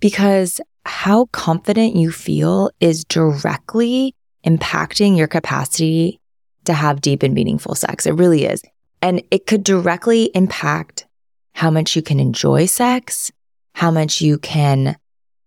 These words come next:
let go of those fearful negative thoughts and actually be present to the epic sensations of pleasure. And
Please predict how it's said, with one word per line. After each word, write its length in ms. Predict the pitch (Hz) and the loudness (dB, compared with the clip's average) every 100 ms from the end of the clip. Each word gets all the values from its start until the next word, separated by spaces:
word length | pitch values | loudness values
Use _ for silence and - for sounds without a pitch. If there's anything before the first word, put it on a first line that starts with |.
| - | -6
let 440 | 156 156 - 143 | 0 0 0 -4
go 500 | - 143 147 170 175 - | 0 4 6 4 2 0
of 220 | 139 143 | -4 -2
those 320 | 147 135 - | 0 0 -4
fearful 640 | - - 156 156 151 170 | -10 -4 2 2 2 0
negative 420 | 156 143 147 147 - | 2 2 0 -2 -4
thoughts 720 | - 139 123 196 240 - - | -8 -4 -2 -2 -4 -6 -2
and 120 | 160 - | -2 -2
actually 420 | 143 - 160 147 | -6 -6 -4 -4
be 300 | 135 151 147 | -4 -4 -4
present 800 | - - 131 127 180 208 233 - _ _ _ _ | -4 -6 -4 0 2 4 2 -4 _ _ _ _
to 160 | - 254 | -6 0
the 140 | 339 - | 0 0
epic 340 | 143 - 135 | -4 -2 -4
sensations 800 | - 131 131 127 117 - 135 131 - _ - | -4 -4 -4 -4 -4 -2 -2 -4 -8 _ -6
of 240 | 135 131 | -6 -4
pleasure. 560 | - 117 107 139 170 226 - _ _ _ _ _ _ _ _ | -8 -10 -6 -2 -2 -2 -6 _ _ _ _ _ _ _ _
And 220 | 190 196 | 0 0